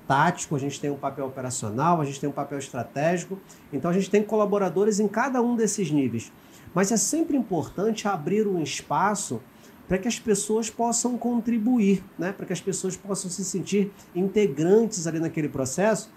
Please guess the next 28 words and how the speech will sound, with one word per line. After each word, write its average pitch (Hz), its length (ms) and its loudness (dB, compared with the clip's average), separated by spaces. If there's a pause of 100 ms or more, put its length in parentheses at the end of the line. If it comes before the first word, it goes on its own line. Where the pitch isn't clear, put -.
(280)
porque 175 180 -4
elas 226 160 -2
estão 233 280 -2
ali 208 120 2
pra 208 140 -4
compartilhar. 226 600 0
Afinal, 175 440 2
a 226 80 4
empresa 214 580 4
é 185 140 -2
de 202 140 -4
todos, 160 520 0
né? 165 140 -4 (260)
A 143 80 -6
empresa, 147 300 -2
ela 208 100 -2
não 269 120 0
é 202 60 4
uma 175 180 2
empresa 156 300 -2
simplesmente 143 580 -6
lá 139 100 0
do 131 140 -2
dono, 156 360 2
do 139 120 -4
patrão 139 360 -4
do 135 80 -2
negócio. 123 440 -4